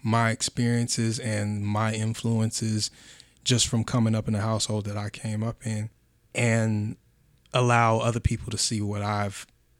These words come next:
had the opportunity to see or allow people to see something that is dear to me and I would have liked to see as a, as a child, you know, not just based off of me, but what, you know, might have been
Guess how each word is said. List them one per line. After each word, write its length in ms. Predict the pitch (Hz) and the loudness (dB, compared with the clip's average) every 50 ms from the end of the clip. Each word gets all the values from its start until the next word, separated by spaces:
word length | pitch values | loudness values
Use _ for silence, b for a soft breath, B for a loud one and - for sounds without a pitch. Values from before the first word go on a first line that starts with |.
| - - | -16 -12
had 380 | - - - 120 110 107 98 | -10 -4 -2 0 0 0 0
the 60 | 104 | -2
opportunity 480 | 101 101 101 - 107 101 - 113 104 101 | -4 -4 -4 -6 -6 -6 -4 -2 -2 -2
to 60 | 101 104 | -2 -2
see 340 | - - 123 117 123 135 131 | -2 -2 -2 -4 -6 -6 -6
or 300 | 120 113 110 104 104 104 | -6 -4 -2 -2 -2 -2
allow 400 | 107 107 104 101 104 107 104 104 | -2 -2 -2 0 0 2 0 0
people 280 | - - 113 104 104 | 0 -2 -2 -2 -4
to 60 | 104 - | -4 -4
see 180 | - - 110 | -4 -4 -2
something 460 | - - 113 101 98 - - 104 101 | -4 -2 -4 -4 -6 -6 -6 -6 -4
that 240 | 101 104 98 101 - B B B B B B B B B B B B B _ _ _ _ - | -4 -4 -6 -8 -10 B B B B B B B B B B B B B _ _ _ _ 2
is 180 | - 131 120 107 | 2 2 2 2
dear 280 | 104 101 117 107 101 98 | 2 2 2 2 2 0
to 140 | - - 104 | -2 -2 -2
me 380 | 104 107 104 - - 123 - - | 0 0 -2 -4 -8 -10 -8 -4
and 400 | 120 117 113 110 107 107 113 - _ _ _ _ _ _ - | -2 -2 0 0 -2 -4 -6 -8 _ _ _ _ _ _ -2
I 140 | - 110 110 | 2 4 4
would 160 | 110 110 107 104 | 4 4 2 0
have 120 | 101 101 | 0 0
liked 220 | 104 104 104 - | -2 -2 -2 -2
to 60 | - 104 | -2 0
see 360 | - - - 110 104 98 101 | 0 2 2 0 -2 -2 -2
as 260 | 104 104 101 101 101 | -2 -2 -2 -2 -2
a, 240 | 104 101 95 98 98 - | -4 -4 -6 -6 -6 -6
as 200 | 107 101 101 101 | -6 -6 -6 -6
a 280 | 98 98 98 107 123 139 - b b b b b b b b _ _ _ _ _ _ _ _ - | -8 -8 -8 -10 -12 -14 -16 b b b b b b b b _ _ _ _ _ _ _ _ 0
child, 560 | - - 123 110 104 98 57 55 58 139 143 - - - - - _ _ _ _ _ _ _ - | 2 2 2 2 0 0 -2 -6 -8 -10 -12 -16 -20 -20 -20 -20 _ _ _ _ _ _ _ -2
you 100 | - 107 | 0 0
know, 120 | 104 101 | 2 4
not 260 | 104 110 113 113 104 | 4 6 4 4 4
just 180 | 107 113 104 107 | 2 0 0 2
based 240 | 113 110 104 - - | 2 2 2 2 2
off 200 | 107 104 - - | 0 0 0 0
of 80 | 104 104 | -2 0
me, 220 | 107 117 120 113 | 2 2 2 2
but 260 | 107 104 104 101 - - | 0 0 -2 -2 -2 -2
what, 260 | 117 120 113 113 - - | -2 0 0 0 0 0
you 140 | 127 131 127 | 0 2 2
know, 120 | 117 110 | 4 2
might 200 | 107 110 107 110 | 2 2 2 2
have 140 | 107 104 104 | 0 0 0
been 320 | 107 107 104 104 107 104 | 0 -2 0 -2 -2 -4